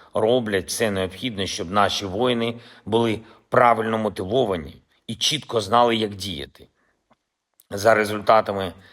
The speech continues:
цього тижня на нашу з вами, всіх українців, особливу вдячність заслуговують воїни сорок сьомої окремої механізованої бригади. Вони воюють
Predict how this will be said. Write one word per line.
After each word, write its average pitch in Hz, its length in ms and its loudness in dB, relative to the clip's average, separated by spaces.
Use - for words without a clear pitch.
цього 110 280 -4
тижня 110 420 -4
на 107 140 0
нашу 107 400 0
з 95 60 -8
вами, 98 400 2
всіх 110 360 -4
українців, 98 600 -6
особливу 110 600 -2
вдячність 113 760 -2
заслуговують 110 840 -2
воїни 110 540 0
сорок 107 380 2
сьомої 110 400 2
окремої 104 480 2
механізованої 104 840 -2
бригади. 113 560 2
Вони 107 300 0
воюють 101 640 -4